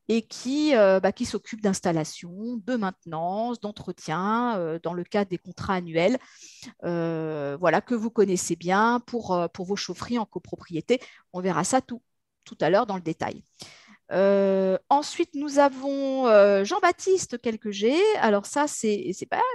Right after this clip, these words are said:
voilà, société Efficap Énergie. Donc, euh, une société, euh, bah, qui est aussi partenaire de mon immeuble, qui apporte des, des solutions à court terme, euh, sans, sans investissement lourd et important. Euh,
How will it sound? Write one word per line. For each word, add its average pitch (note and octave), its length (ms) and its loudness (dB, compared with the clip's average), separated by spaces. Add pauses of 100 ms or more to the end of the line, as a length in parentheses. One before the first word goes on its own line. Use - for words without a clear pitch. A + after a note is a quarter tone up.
(240)
voilà, F3 280 6
société - 560 -2
Efficap E4 480 0
Énergie. A3 500 -2 (580)
Donc, B3 300 -4
euh, A3 560 6
une B3 120 -2
société, D#4+ 880 0
euh, F#3+ 400 6
bah, F#3 160 0
qui - 160 -18
est - 20 -16
aussi F#3+ 240 -12
partenaire F3 500 -6
de D#3+ 80 -12
mon D#3 120 -14
immeuble, F3 560 -2
qui A3 160 -2
apporte B3 320 -4
des, F#3+ 220 -2 (400)
des F3+ 80 2
solutions D#4+ 640 -4
à G3+ 140 4
court - 340 -4
terme, D4+ 640 2 (400)
euh, - 40 -4
sans, G#4 680 0
sans D4+ 400 -6
investissement C4 640 0
lourd B3 400 2
et G#3 80 4
important. A3 600 0 (440)
Euh, G3 480 6